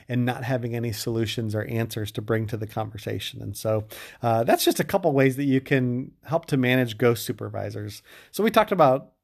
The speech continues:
Draculas that drain your time, Freddy Kruegers that invade every waking hour, and then ghost supervisors that are nowhere to be found. And those are just some of the ways that you can help, uh, mitigate against some of these scary supervisor tendencies.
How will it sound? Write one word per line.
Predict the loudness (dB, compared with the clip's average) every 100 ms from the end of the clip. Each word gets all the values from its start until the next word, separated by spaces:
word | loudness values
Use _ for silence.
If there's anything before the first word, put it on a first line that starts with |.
| 0
Draculas | 6 6 6 4 4 4 0
that | -2
drain | 0 2 2
your | -2
time, | -2 -2 -2
Freddy | -2 2 2
Kruegers | 2 2 4 4 4 2
that | 0
invade | 0 2 4 4
every | 2 2
waking | 0 -2 -4 -4
hour, | -2 -2 -2 -6 -20 -12 -2
and | 2 4
then | 4 2 6
ghost | 6 6
supervisors | -2 -6 -2 0 0 -2 -4
that | -2
are | -2
nowhere | -2 -2 -2 -4
to | -6
be | -6
found. | -8 -6 -6 -6 -10 -14 -20 -8
And | 0
those | 2
are | 2
just | 2 2
some | 4 4
of |
the | 4
ways | 6 6 4
that | 0
you | -4
can | -2 -2
help, | 0 0 0 -2 -18 -20 _ -2
uh, | 0 0 0 0 -2 -2 -2
mitigate | 2 4 6 6 6
against | 4 0 -2
some | 2 4
of |
these | 4 4
scary | 0 2 6 6
supervisor | 2 -2 -2 0 0 0 -4
tendencies. | -4 -4 -4 -8 -10 -8 -8 -10